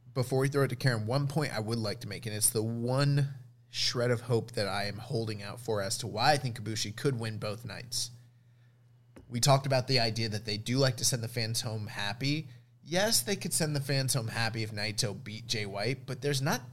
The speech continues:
that much story in it. Whereas at least with Ibushi, there is a story if he wins both nights. That would be his quote-unquote redemption. So at least maybe that would ki-, that's the most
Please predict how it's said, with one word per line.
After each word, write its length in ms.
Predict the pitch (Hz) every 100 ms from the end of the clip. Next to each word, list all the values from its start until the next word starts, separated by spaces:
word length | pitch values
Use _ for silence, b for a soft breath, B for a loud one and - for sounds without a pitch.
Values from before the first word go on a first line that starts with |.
| -
that 220 | 127 175
much 200 | 139 -
story 500 | - - 107 113 143
in 80 | 160
it. 140 | 185 185 - - b b b
Whereas 280 | - 143 139
at 160 | 135 120
least 300 | 147 170 -
with 120 | 151
Ibushi, 680 | 110 107 117 117 147 143 151 - - - - _ -
there 180 | 127 120
is 220 | 127 139 135
a 60 |
story 360 | - - 123 120
if 100 | 113
he 100 | 117
wins 360 | 104 110 110
both 240 | 110 107 104
nights. 320 | 104 101 -
That 160 | 104 98
would 100 | 110
be 120 | 110
his 200 | 110 110
quote-unquote 600 | - 127 101 107 120 104 113
redemption. 560 | 107 107 104 113 110
So 140 | 117 110
at 100 | 135
least 200 | 139 127
maybe 220 | 110 107
that 220 | 101 110
would 140 | 110 -
ki-, 100 | 120 - -
that's 280 | 151 151 -
the 100 | 170
most 460 | 151 135 127 -